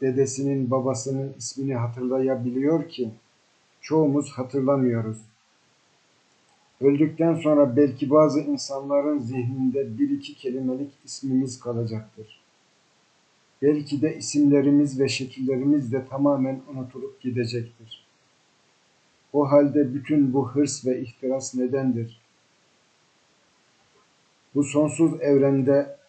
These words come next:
bizim varlığımız sanki bir şimşek çakmasından ibarettir. Bizden sonra bu dünyaya onlarca nesiller gelecektir.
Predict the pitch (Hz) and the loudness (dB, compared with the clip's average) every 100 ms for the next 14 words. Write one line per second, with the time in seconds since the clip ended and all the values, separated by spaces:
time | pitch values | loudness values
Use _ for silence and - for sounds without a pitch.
0 | _ 113 127 147 139 131 135 131 131 135 | _ -8 0 2 4 4 4 4 2 2
1 | 147 - 143 139 123 131 135 127 - 139 | 0 -4 -4 -4 -2 -2 -2 -2 -4 -2
2 | - 143 139 135 127 123 120 127 127 135 | -2 -4 -4 -8 -8 -10 -10 -4 -2 -2
3 | 131 127 117 120 117 117 - 110 - _ | -6 -6 -2 -2 -2 -6 -20 -20 -20 _
4 | _ _ _ _ _ _ _ _ _ _ | _ _ _ _ _ _ _ _ _ _
5 | _ _ 131 135 135 160 160 143 143 147 | _ _ -4 0 2 2 2 2 4 4
6 | 123 143 131 147 143 139 135 139 147 139 | 4 -2 4 6 6 6 4 4 2 0
7 | 139 139 143 117 131 131 - 123 131 127 | 0 2 2 2 -4 -4 -6 -4 -2 -2
8 | 117 120 117 117 113 - 110 _ | -2 -2 -4 -6 -12 -14 -20 _